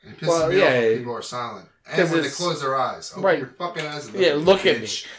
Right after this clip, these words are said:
Speaker 2: Right, well, when
Speaker 1: <laughs>
Speaker 2: you look at me, that's kind of
Speaker 1: I need look.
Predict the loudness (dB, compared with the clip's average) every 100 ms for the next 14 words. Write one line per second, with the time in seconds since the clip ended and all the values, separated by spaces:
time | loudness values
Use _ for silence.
0 | -2 4 4 6 8 8 6 8 8 8
1 | 4 0 -2 0 0 -2 -6 -2 -2 -2
2 | -6 -16 -20 -16 -4 0 0 0 -4 -6